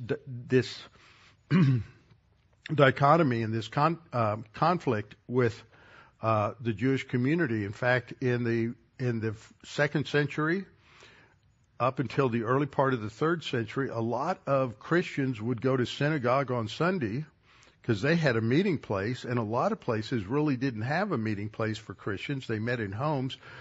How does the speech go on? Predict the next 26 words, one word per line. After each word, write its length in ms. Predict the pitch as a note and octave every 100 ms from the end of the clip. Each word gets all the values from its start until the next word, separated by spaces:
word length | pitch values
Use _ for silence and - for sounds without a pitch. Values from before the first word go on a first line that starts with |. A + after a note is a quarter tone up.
| - -
They 120 | D3
would 200 | F#3 C3+
go 120 | C3
to 100 | B2
synagogue 580 | A2 D#3 D#3+ B2 C3+ C3+
on 140 | B2 A2
Sunday, 360 | C3+ C#3 E3
and 100 | D#3
they 120 | A2+
would 180 | B2+ A#2
go, 340 | A#2 B2 B2+ B2 - - - -
uh, 260 | - A2 A2
to 160 | A2 A2+
church 420 | - C#3 D3 - - - _ _ _ _ _ _ _ -
on, 380 | A#2 B2 B2+ A#2+ - _ -
I 60 |
mean, 160 | B2 A2+
they'd 160 | B2 A#2
go 80 |
to 60 | A2
synagogue 460 | - C#3+ B2 B2+ A#2+
on 120 | A2
Saturday 500 | - A#2+ B2+ C3+ D#3
and 160 | A#2
go 140 | A2+
to, 100 | A2+